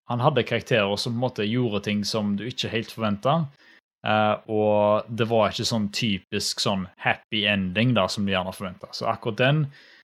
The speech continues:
anbefaler jeg å se på. Den, den, den var på Netflix. Eh,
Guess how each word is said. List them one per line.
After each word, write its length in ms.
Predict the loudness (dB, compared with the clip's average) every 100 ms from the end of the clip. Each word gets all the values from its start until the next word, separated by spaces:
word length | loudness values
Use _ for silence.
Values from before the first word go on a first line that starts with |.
| _ 0
anbefaler 460 | 2 4 2 2
jeg 80 | 2
å 60 | 0
se 60 | -2
på. 140 | 0
Den, 160 | -2 -2
den, 200 | 0 0 2
den 140 | 2
var 220 | 2 2
på 80 | 0
Netflix. 540 | -2 -4 -12 -8 -8 -8 _ _ _ _ _ _ _ _ _ _ _
Eh, 540 | 2 4 6 6 4